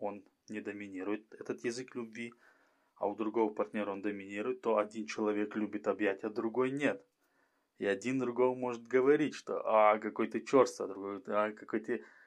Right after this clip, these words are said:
у тебя телячьи нежности постоянно, что это такое, что ты нежишься постоянно».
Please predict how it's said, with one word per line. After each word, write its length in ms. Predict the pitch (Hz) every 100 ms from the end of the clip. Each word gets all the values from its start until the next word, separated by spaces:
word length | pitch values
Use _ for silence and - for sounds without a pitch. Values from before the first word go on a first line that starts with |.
| -
у 60 | 117
тебя 160 | 120
телячьи 500 | 113 127 117 113 139
нежности 420 | 131 135 110 - 107
постоянно, 440 | - - 98 92
что 180 | - 101
это 80 | -
такое, 300 | 135 139 107
что 100 | -
ты 120 | 107
нежишься 340 | 131 156 - 110
постоянно». 500 | 107 - 104 98